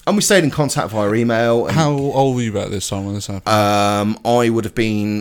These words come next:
Speaker 1: when I met him, I would have been nineteen, and by the time
Speaker 2: Oh,
Speaker 1: I
Speaker 2: okay.
Speaker 1: got to the States, I was, it was, uh, I was twenty.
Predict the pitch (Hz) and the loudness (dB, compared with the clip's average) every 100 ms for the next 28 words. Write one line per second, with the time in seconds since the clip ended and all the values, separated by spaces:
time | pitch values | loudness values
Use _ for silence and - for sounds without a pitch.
0 | - 107 110 135 - 117 104 98 95 95 | -4 -2 2 2 2 -2 -2 -2 -4 -2
1 | 101 110 101 95 120 98 87 87 - 90 | -2 0 -2 -2 -2 -4 -6 -8 -8 -8
2 | 98 95 98 98 - 101 113 104 95 92 | -6 -6 -6 -6 -4 -2 -2 -2 -4 -6
3 | - 82 - 98 - - 85 95 92 92 | -6 -6 -4 -4 -4 -6 -6 -8 -8 -6
4 | - - - - _ _ 85 67 85 85 | -6 -8 -20 -20 _ _ -8 -6 -6 -4
5 | 85 - - - - 78 69 82 - 107 | -2 -2 -2 -8 -10 -6 -6 -6 -4 -2
6 | 113 - 71 - | -2 -4 -8 -12